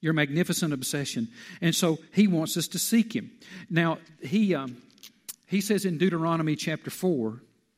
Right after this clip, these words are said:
beginning in verse twenty-nine, "If you seek the Lord your God, you will find him. If you look for him with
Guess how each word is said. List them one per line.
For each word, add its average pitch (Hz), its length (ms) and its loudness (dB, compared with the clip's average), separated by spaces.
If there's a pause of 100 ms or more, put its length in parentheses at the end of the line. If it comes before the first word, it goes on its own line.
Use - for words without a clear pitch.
(840)
beginning 151 320 2
in 147 80 0
verse 139 200 0
twenty-nine, 139 600 -2
"If 156 180 0
you 156 80 0
seek 233 420 0
the 226 80 4
Lord 185 540 0
your 160 140 0
God, 113 460 -4
you 131 100 -4
will 135 100 -2
find 156 480 -4
him. 104 200 -6 (400)
If 220 240 2
you 196 160 4
look 202 280 0
for 190 140 0
him 185 160 4
with - 160 2